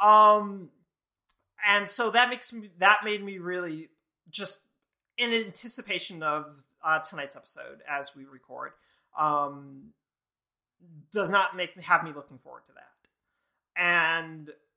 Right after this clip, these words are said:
so I'm, I'm really with those people who feel really frustrated with it. I'm also really with, like, the conversation this is maybe spurred on, and it's really, um,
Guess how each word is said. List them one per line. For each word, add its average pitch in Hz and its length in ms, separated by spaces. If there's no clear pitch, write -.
so 214 640
I'm, 208 600
I'm 190 280
really 226 240
with 190 180
those 185 160
people 175 220
who 160 140
feel 170 240
really 151 320
frustrated 175 480
with 170 180
it. 185 140
I'm 220 180
also 294 300
really 202 340
with, 180 400
like, 165 380
the 170 140
conversation 175 720
this 151 180
is 151 180
maybe 151 320
spurred 147 300
on, 143 320
and 165 280
it's 208 180
really, 233 600
um, 165 460